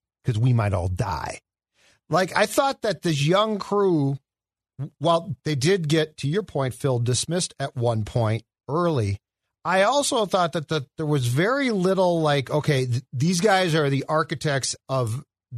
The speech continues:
the crime life that we have tried to lead. And so we're gonna, like, watch 'em and be appreciative." And instead, they're just sort of like, "Yeah, whatever." I found that to be, because those kids were all going to basically die if this went wrong.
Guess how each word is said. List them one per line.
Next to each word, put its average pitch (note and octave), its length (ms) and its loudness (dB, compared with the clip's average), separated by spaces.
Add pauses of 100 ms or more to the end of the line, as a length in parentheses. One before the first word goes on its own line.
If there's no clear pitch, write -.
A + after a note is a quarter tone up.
(300)
the B2+ 120 -4
crime F3+ 460 2
life A2 460 -2
that C#3 160 -2
we D#3+ 180 2
have D#3+ 160 0
tried D3 420 0
to C3 80 -6
lead. C3 500 -2 (380)
And D#3+ 160 -2
so G3+ 120 2
we're C4+ 160 2
gonna, C4 160 2
like, D#3+ 220 2
watch F3 400 0
'em C3 120 0
and B2+ 120 0
be D#3 160 0
appreciative." D3+ 760 -2 (320)
And G#3+ 140 -2
instead, D#4+ 360 -4
they're C4 120 4
just A#3 200 -2
sort B3 180 2
of A#3+ 80 2
like, A3+ 340 0
"Yeah, D4+ 220 0
whatever." G#3+ 560 2 (400)
I D3+ 60 -6
found G#3 260 -2
that G3 120 -2
to F3 80 -6
be, E3 220 0 (180)
because G3+ 360 0 (140)
those A#3 240 0
kids G#3 220 -4
were F3+ 200 0
all E3+ 260 2
going E3 260 2
to C3 40 0
basically C#3 580 0
die A2+ 460 2
if A#2+ 140 -2
this - 180 -2
went - 180 -10
wrong. - 220 -12